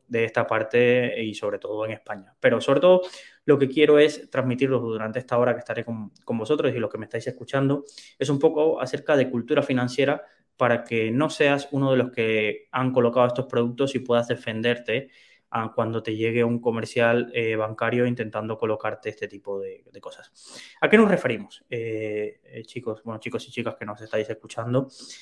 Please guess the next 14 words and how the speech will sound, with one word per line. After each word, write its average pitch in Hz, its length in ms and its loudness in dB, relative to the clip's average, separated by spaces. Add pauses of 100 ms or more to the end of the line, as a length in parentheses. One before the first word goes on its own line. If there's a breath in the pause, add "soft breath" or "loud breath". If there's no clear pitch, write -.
(360 loud breath)
eh, 113 600 4
cuando 117 840 2
pongo 139 360 8
este 135 200 4
cartel 131 400 2
de 120 100 6
alerta 127 480 4
con 117 160 -4
los 117 100 -2
fondos, 120 640 -2 (200)
dos 131 260 0
comillas, 117 760 -2
eh, 113 320 -4
garantizados. 110 800 -8